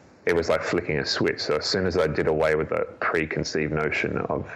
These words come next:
how this thing should end and let the story have its head, it took me to a really cool place that I didn't anticipate. So yeah,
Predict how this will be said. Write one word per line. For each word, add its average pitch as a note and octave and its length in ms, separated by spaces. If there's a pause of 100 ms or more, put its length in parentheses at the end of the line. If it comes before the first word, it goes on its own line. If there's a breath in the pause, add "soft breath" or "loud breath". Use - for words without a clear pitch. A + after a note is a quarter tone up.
(400 loud breath)
how D#2 220
this D2+ 180
thing D2+ 200
should - 200
end D2 280
and D2 240
let D2 140
the - 60
story D#2 380
have - 180
its C2 120
head, D#2+ 400 (800 loud breath)
it - 240
took - 260
me D#2 120
to D2 380 (460)
a E2+ 120
really D#2 360
cool D#2 180
place - 440
that D2+ 120
I D#2 60
didn't D#2+ 260
anticipate. - 720 (600 loud breath)
So G#2+ 180
yeah, F2+ 500